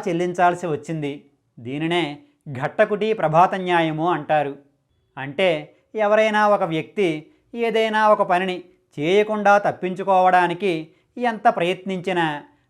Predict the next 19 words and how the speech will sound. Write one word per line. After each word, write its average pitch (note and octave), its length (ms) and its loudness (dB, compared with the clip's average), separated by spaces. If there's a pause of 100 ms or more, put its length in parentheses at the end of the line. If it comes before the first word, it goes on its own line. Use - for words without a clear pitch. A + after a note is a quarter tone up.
(100)
ఆ A3 180 -2
ప్రయాస G3 500 2
అంతా F#3+ 420 2
వృధా D#3 320 4
అయిపోయి E3+ 840 2 (200)
చివరికి D#3+ 560 -4 (320)
అదే D#3+ 280 -2
పని G3 460 0
చేయవలసి F#3 460 0
వస్తే D#3+ 640 -4 (320)
దానిని F3+ 560 -2 (360)
ఘట్టకుటి G#3+ 640 0
ప్రభాత F#3 440 2
న్యాయము F3 580 -2
అంటారు. D#3 500 0 (840)
ఈ D3+ 200 -6
న్యాయాన్ని D3+ 840 -2 (300)
కవి C#3+ 140 -6
సార్వభౌముడైన E3+ 880 2